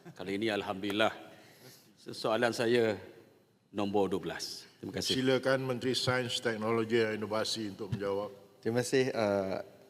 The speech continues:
Speaker 3: Tuan Dipertua, terima kasih Kuala Terengganu. Uh, saya minta, uh, Tuan Dipertua, saya minta, uh, masa se-, lebih sedikit
Speaker 2: Silakan.
Speaker 3: lagi. Sebab,
Speaker 2: Silakan, Menteri.
Speaker 3: uh, so-, uh, jawapan ini dia sentuh empat, uh, agensi. Uh, Tuan
Speaker 2: Silakan.
Speaker 3: Dipertua,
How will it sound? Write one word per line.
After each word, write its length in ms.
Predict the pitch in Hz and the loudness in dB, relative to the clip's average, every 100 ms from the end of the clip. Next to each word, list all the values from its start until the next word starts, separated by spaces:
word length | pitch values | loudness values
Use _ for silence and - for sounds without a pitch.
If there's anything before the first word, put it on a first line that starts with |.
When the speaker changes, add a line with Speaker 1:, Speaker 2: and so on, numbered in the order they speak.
| - | 0
Speaker 3:
Tuan 200 | 120 113 | 2 2
Dipertua, 320 | 110 - 123 | 0 0 0
terima 240 | 120 104 | 0 -4
kasih 240 | 110 - 107 | -6 -4 -4
Kuala 240 | 107 107 | -2 -2
Terengganu. 480 | 107 101 107 143 - - - | -2 -4 -2 -2 -4 -10 -18
Uh, 480 | - 107 101 101 95 | -4 0 2 4 2
saya 240 | 98 127 151 | 2 2 4
minta, 320 | 139 - 143 | 2 2 4
uh, 160 | 107 | 4
Tuan 240 | 107 139 127 | 2 0 -2
Dipertua, 240 | 104 117 | -2 -4
saya 160 | - 123 | -2 -4
minta, 240 | 120 113 - - - | -4 -4 -6 -6 -6
uh, 160 | 117 98 | -4 0
masa 240 | 117 123 | -2 -2
se-, 160 | 139 135 - | -4 -6 -4
lebih 240 | 120 120 | -2 0
sedikit 400 | 123 - 123 110 | -2 -4 -4 0
Speaker 2:
Silakan. 160 | 98 98 | 0 -2
Speaker 3:
lagi. 120 | 104 - - - | -6 -10 -16 -14
Sebab, 240 | - 110 | -2 4
Speaker 2:
Silakan, 240 | 131 113 101 | 4 4 0
Menteri. 240 | 113 107 | 0 2
Speaker 3:
uh, 80 | 104 | 0
so-, 240 | - 113 | 0 -4
uh, 240 | - 113 104 | -2 0 0
jawapan 400 | 113 117 139 131 | 0 2 2 2
ini 160 | 131 | 0
dia 160 | 117 120 | 0 0
sentuh 320 | 120 - 123 | -2 -2 -2
empat, 400 | 120 110 - - | -2 -2 0 0
uh, 240 | 104 95 | 0 -4
agensi. 560 | - 110 107 98 - 98 - - - - | -6 -6 -6 -8 -8 -10 -12 -20 -18 -2
Uh, 320 | 104 110 107 | 4 6 6
Tuan 160 | 113 156 | 4 4
Speaker 2:
Silakan. 40 | 123 | 2
Speaker 3:
Dipertua, 360 | - - 98 | -2 0 0